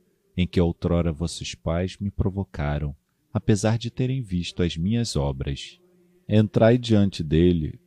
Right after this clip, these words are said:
cantando jubilosos. Quarenta anos desgostou-me aquela raça, e eu disse,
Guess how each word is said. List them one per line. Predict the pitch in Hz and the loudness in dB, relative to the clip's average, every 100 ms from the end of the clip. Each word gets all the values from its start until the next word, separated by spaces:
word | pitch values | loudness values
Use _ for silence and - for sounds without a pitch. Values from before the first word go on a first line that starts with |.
| - | -2
cantando | 98 101 - 95 98 98 98 | 0 0 2 2 2 2 0
jubilosos. | 85 113 143 135 98 69 67 69 65 - _ _ _ _ _ _ _ _ | 2 0 2 2 2 0 -2 -6 -10 -14 _ _ _ _ _ _ _ _
Quarenta | - 98 92 90 90 | 2 4 6 2 2
anos | 92 107 117 | 2 2 0
desgostou-me | - 110 - 120 - - 110 120 117 | 0 -2 0 -4 -4 0 0 0 -2
aquela | 107 98 90 | -2 -2 -2
raça, | 82 73 73 - - 73 - _ _ | -2 -4 -6 -8 -10 -12 -14 _ _
e | 92 98 | 2 4
eu | 113 | 4
disse, | 98 - 73 - - - | 2 -4 -6 -6 -10 -12